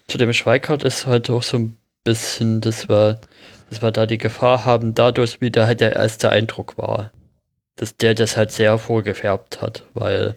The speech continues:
das mit dem Sandpiper-Fall, da war er halt nun mal gerade der, der, der Anwalt der Gegenseite und hat da wahrscheinlich auch nur das gemacht, was sein Job ist und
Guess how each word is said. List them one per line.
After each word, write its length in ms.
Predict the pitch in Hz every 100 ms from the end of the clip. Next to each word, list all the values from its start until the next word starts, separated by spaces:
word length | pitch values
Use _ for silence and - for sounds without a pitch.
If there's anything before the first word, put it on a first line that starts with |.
| _ - - - - _ _ _ _ _ _ _ _
das 200 | - 101
mit 140 | 117 110
dem 140 | 107
Sandpiper-Fall, 1080 | 107 117 123 - 127 127 127 117 127 123 120
da 160 | 107
war 260 | 117 131 135
er 140 | 131
halt 180 | 131 123
nun 180 | 131 135
mal 140 | 120
gerade 420 | 120 - 117 117 113
der, 400 | 120 117 113 113
der, 800 | 110 113 110 107 107 107 107 107 -
der 140 | 107
Anwalt 440 | 104 110 107 104 -
der 80 | 104
Gegenseite 840 | 113 113 107 95 95 98 110 117 - _ _ _ _ _ _ _ _ _ - - _ _ _ _ -
und 220 | - 107
hat 100 | 113
da 120 | 117
wahrscheinlich 440 | 113 117 117 110 90
auch 180 | 123
nur 140 | 131 104
das 220 | 98 -
gemacht, 360 | 107 101 104 -
was 140 | 101
sein 160 | 101 104
Job 240 | - 117
ist 300 | - 107 -
und 460 | - 104 104 104